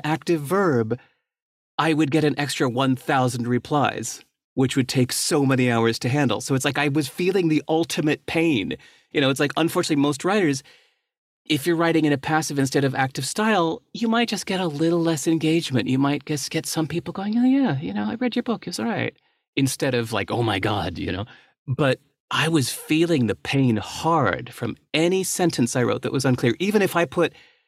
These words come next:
if I tried to be as clear as I could, but I put the call to action in the tenth sentence instead of the second sentence, I would get, like, literally five hundred replies from people going,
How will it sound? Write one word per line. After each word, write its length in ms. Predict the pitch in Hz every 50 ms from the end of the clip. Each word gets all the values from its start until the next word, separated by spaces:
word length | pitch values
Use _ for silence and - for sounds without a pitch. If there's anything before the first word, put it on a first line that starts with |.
| _ _ _ _ _
if 160 | - 147 131
I 80 | 160 156
tried 320 | - - - 180 196 208
to 80 | 196 180
be 120 | 175 170
as 140 | 165 143 -
clear 320 | - - - 185 190 202
as 100 | 202 190
I 120 | 185 175 165
could, 420 | - - 208 196 156 123 123 123 - _ _ _ _ _ _ _ _ _ _ -
but 120 | 143 135
I 100 | 135 135
put 300 | 135 - - 165 - -
the 80 | - 151
call 280 | - - - 156 156
to 140 | 156 165 -
action 480 | 143 147 139 - - 165 123 113 113 110 - _ _ _ _ _ _ _ _
in 140 | - 113 104
the 80 | 95 104
tenth 520 | - - - - 165 185 208 - - -
sentence 540 | - - - 135 107 - - - - - -
instead 260 | 110 104 - 120 113
of 120 | 117 110 101
the 80 | 120
second 420 | - - - 156 160 - 147 117 -
sentence, 560 | - - 104 92 - - - - - - - - _ _ _ _ _ _ _ _
I 100 | 127 127
would 180 | 127 127 120 113
get, 200 | 131 123 117 120
like, 200 | 123 120 117 127
literally 380 | 127 135 131 131 127 117 113
five 360 | 110 - - 131 127 127 123
hundred 280 | - 131 123 117 117 104
replies 400 | 110 110 - 131 120 120 120 113
from 160 | - - 110
people 300 | - - 107 98 - 104
going, 320 | 101 107 104 104 101 98